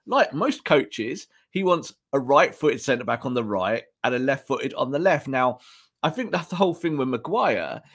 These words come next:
is to try and find a role to give him confidence. Yeah, to just get him back in, change it a little bit, tweak it a little bit, play on the opposite side, and you're on your right-hand side, and you can open up the play there with right,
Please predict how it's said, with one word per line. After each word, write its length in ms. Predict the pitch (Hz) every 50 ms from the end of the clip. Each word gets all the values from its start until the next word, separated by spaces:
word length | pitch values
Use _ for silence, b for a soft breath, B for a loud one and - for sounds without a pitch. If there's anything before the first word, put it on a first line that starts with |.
| b b
is 160 | - 147 147
to 100 | - 147
try 260 | 139 - 170 165 160 156
and 160 | 151 151 -
find 360 | - 147 143 139 135 135 123 -
a 80 | 135
role 520 | 135 135 143 135 135 131 135 131 123 - - _ _
to 100 | - 151
give 160 | - 156 143
him 120 | 135 131
confidence. 640 | 123 135 139 107 - 95 92 82 73 _ - - - _ _ _ _ -
Yeah, 160 | 127 165 190
to 160 | 190 - 165
just 240 | 156 254 226 - -
get 160 | - 165 135
him 160 | 151 151 143
back 300 | - 156 156 147 - -
in, 260 | 139 120 120 120 117 b b b b b b
change 320 | - 240 247 240 220 185
it 140 | 220 180 160
a 20 |
little 240 | 175 170 165 156 156
bit, 260 | 156 160 156 156 156
tweak 320 | - - 208 208 202 - -
it 100 | 156 135
a 60 | 147
little 200 | 156 143 151 143
bit, 240 | 147 147 139 - -
play 120 | - 180
on 140 | 170 160 147
the 100 | 143 156 -
opposite 420 | 202 196 - 185 151 127 147 -
side, 540 | - - - 120 117 117 117 117 117 117 113 b b b b b b b
and 260 | 131 131 131 131 131
you're 160 | 135 147 160
on 120 | 185 214
your 120 | 196 165 143
right-hand 460 | 127 131 127 123 - 107 127 123 117
side, 480 | - - 135 117 117 117 117 117 117 - -
and 100 | 131 131
you 80 | 127 120
can 160 | - 135 120 -
open 360 | - 160 160 151 156 160 143
up 120 | 135 - - -
the 80 | -
play 300 | - - - 123 120 120
there 220 | 117 120 120 117 113
with 220 | 113 117 98 104
right, 240 | 131 135 135 135